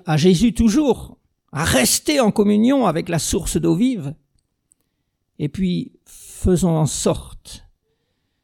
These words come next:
qu'autour de nous, les gens puissent encore puiser à la source du salut. Jésus-Christ est le même hier, aujourd'hui,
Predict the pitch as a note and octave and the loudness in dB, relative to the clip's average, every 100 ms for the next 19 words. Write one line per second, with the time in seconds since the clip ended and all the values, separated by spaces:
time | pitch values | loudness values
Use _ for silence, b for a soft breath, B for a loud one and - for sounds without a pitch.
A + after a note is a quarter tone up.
0 | _ _ _ _ _ _ _ _ _ _ | _ _ _ _ _ _ _ _ _ _
1 | _ F3+ - A#3 B3 G3 F#3+ E3+ C#3 - | _ -12 -2 0 0 0 -2 -2 -6 -8
2 | - - _ _ _ _ _ _ _ _ | -12 -20 _ _ _ _ _ _ _ _
3 | _ _ _ _ _ _ _ _ _ _ | _ _ _ _ _ _ _ _ _ _
4 | _ _ _ _ - D3+ D3 D#3+ - D3+ | _ _ _ _ -4 -2 0 -2 -2 -4
5 | D3+ C#3+ - D3+ - - F#3+ F3+ C#3 C3+ | -2 -4 -4 -8 -8 -8 -4 -2 -2 -2
6 | A2+ - - - - _ _ _ _ _ | -4 -12 -20 -20 -20 _ _ _ _ _
7 | _ _ _ _ _ _ _ - C3+ C#3 | _ _ _ _ _ _ _ -10 -6 -6
8 | - - E3 - - - C3 - - C#3+ | -4 -2 -2 -4 -8 -6 -6 -6 -8 -6
9 | B2 G#2 - _ _ _ _ _ _ _ | -6 -10 -18 _ _ _ _ _ _ _
10 | _ _ _ _ _ _ _ _ _ _ | _ _ _ _ _ _ _ _ _ _
11 | _ - F3 F3 F#3 G3+ F#3 F#3 F3+ E3+ | _ -2 0 0 -2 -4 -4 -2 0 2
12 | F#3+ G3 F#3 - F3+ F#3 F#3 F3+ F#3 E3+ | 2 2 0 -2 -2 0 0 0 0 0
13 | D#3 D3+ E3+ F#3+ - | -4 -4 -4 -4 -6